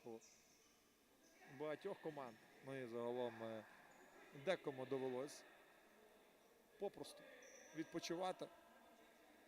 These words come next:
на трибунах Палацу спорту Галичини, очікуючи на протистояння другого чи третього туру.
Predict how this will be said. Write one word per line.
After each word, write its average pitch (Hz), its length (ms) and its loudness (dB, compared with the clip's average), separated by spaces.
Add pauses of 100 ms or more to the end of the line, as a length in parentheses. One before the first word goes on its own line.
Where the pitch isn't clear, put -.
на 151 160 -2
трибунах 160 440 0
Палацу 143 300 4
спорту 139 400 -4
Галичини, 131 560 -6 (840)
очікуючи 143 760 4
на 110 400 -4
протистояння 135 840 4
другого 165 380 2
чи 147 140 -2
третього 156 400 2
туру. 131 280 -2